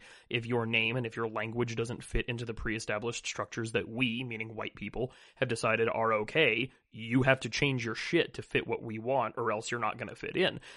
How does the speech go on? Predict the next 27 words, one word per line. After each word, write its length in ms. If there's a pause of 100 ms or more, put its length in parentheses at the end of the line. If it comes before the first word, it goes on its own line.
(100)
So 220
keeping 380
the 100
cha 460
in 160
Hanukkah, 580 (480)
uh, 320
is 300
an 180
act 280
of 120
self-preservation, 920
is 120
an 80
act 180
of 80
saying, 260
"No, 240
this 220
is 100
my 140
culture. 480
I 160
have 180
every 220
right 280
to 360